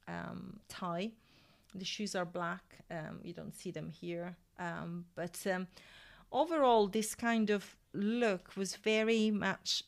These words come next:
uh, what we would identify as the kind of, um, continuation to the British dandy, uh, tradition. Uh, the dandy, uh,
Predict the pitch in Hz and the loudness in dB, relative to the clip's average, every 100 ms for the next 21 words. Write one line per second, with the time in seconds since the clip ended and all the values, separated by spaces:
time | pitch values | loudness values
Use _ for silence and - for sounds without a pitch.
0 | 185 185 180 202 185 208 214 196 208 - | 0 0 0 -4 0 2 2 2 0 -2
1 | - - 190 180 196 220 214 196 185 175 | -12 -4 0 2 2 0 -2 -2 -2 -2
2 | 180 180 196 - 220 240 247 226 226 214 | -2 -4 -8 -4 -2 0 0 0 2 2
3 | 202 185 - _ _ _ _ _ - - | 4 0 -8 _ _ _ _ _ -20 -18
4 | - 254 262 294 262 226 247 277 - 175 | -2 0 2 0 2 4 4 2 0 -4
5 | 160 175 202 185 190 185 - - - - | -6 -4 -2 2 2 0 -6 -20 -18 -18
6 | - 185 208 226 214 214 - - 160 170 | -12 2 4 4 4 0 0 -2 -2 0
7 | 185 202 190 175 175 180 - 170 170 165 | 2 0 2 0 -2 -4 -2 0 2 0
8 | 170 180 156 175 - - - - - - | -4 -4 -2 -2 -2 -4 -6 -10 -8 -4
9 | 180 175 170 175 - - - - 208 214 | -4 -2 -4 -6 -12 -20 -20 -6 -2 2
10 | 208 233 254 285 294 311 - 190 175 | 2 2 0 0 -2 -6 -4 -2 -2